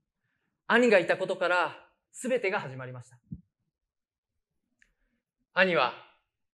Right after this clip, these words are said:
Speaker 2: 笑います。悲しみます。怒ります。そして涙を流します。あえてカテゴライズをするならば、私たち健常者と同じような感情を抱きながら、一日一日を普通に過ごしています。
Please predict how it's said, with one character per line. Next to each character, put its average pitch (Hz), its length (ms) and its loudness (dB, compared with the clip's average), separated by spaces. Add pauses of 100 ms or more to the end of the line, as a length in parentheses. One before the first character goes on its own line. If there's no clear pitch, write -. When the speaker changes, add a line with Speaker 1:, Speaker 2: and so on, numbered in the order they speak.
(140)
Speaker 2:
笑 156 260 0
い - 20 -8
ま 143 140 -8
す。 - 260 -20 (1120)
悲 170 140 -2
し - 120 -10
み 131 100 -6
ま 120 120 -8
す。 - 220 -20 (540)
怒 156 160 0
り 131 80 -4
ま 123 100 -8
す。 - 140 -20 (420)
そ 160 100 -6
し 147 80 -10
て 143 200 0 (580)
涙 156 260 0
を 120 40 -4
流 107 60 -10 (100)
し - 120 -16
ま 110 80 -14
す。 - 340 -20 (1200)
あ 185 100 6
え 196 40 4
て 180 100 0
カ - 100 -10
テ 156 80 -2
ゴ 147 80 -2
ラ 165 100 4
イ 151 40 2
ズ 139 80 -4
を - 20 -10
す - 100 -14
る 139 80 -6
な 139 80 -6
ら 127 100 -2
ば、 123 220 -2 (460)
私 160 260 0
た 151 120 -4
ち - 80 -16
健 147 160 -12
常 151 100 -4
者 131 140 -8
と 127 100 -12
同 151 100 -2
じ 151 80 -4
よ 165 60 -2
う - 20 -2
な 135 80 -2
感 127 200 -12
情 120 80 -6
を - 20 -6
抱 110 140 -10
き - 80 -20
な 127 100 -6
が 120 80 -4
ら、 110 160 -4 (440)
一 147 220 -10
日 156 240 -10
一 147 180 -12
日 139 260 -8
を 101 100 -6 (320)
普 - 140 -20
通 131 200 -10
に 120 80 -16
過 - 120 -20
ご 113 80 -14
し - 80 -20
て - 80 -20
い 101 60 -20
ま 113 100 -20
す。 - 160 -20